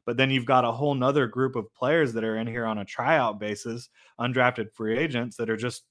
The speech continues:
they're trying to make an impression and make the team. So you wanna make sure everybody's on the same page with the intensity level. This should not be a super intense practice.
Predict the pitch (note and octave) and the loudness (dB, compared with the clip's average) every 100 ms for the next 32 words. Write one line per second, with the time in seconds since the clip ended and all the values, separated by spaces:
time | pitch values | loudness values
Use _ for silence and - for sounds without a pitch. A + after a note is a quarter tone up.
0 | G#2+ A2+ F3 - B2 G#2+ G#2+ A2 G#2+ A2 | -4 0 0 0 -4 -2 -2 -4 -4 -6
1 | G2 B2+ A#2+ - G#2+ G#2 A2 G2+ - C#3 | -4 -4 -4 -4 -6 -4 -6 -10 -6 -2
2 | B2+ G#2+ _ _ _ - C3 B2 B2 E3 | -2 -4 _ _ _ 0 2 4 4 2
3 | G3 D#3+ D3 - D#3 C3+ A2+ A#2+ B2+ A#2 | 4 2 -2 -2 0 2 2 0 0 0
4 | A2+ A2+ A2+ G#2+ - A2+ A2 G#2+ A#2 A2+ | 0 0 -2 -2 -4 -4 -4 -4 -4 -4
5 | A2 G#2 A2 G2+ G2 - A2+ - A#2+ B2 | -4 -6 -6 -8 -8 -10 -12 -6 -2 0
6 | A#2+ A#2+ B2 - _ _ B2+ C3 - B2+ | -2 -2 -6 -6 _ _ -2 -2 0 0
7 | A2 A#2 B2 A2 A2+ A2+ A2+ - B2 A2+ | 4 4 4 0 0 2 0 -2 -6 -2
8 | A2+ G#2+ G#2 A2+ A2 - G#2+ A2 - A#2 | -2 -2 -4 -8 -8 -2 0 0 -4 -8
9 | - | -8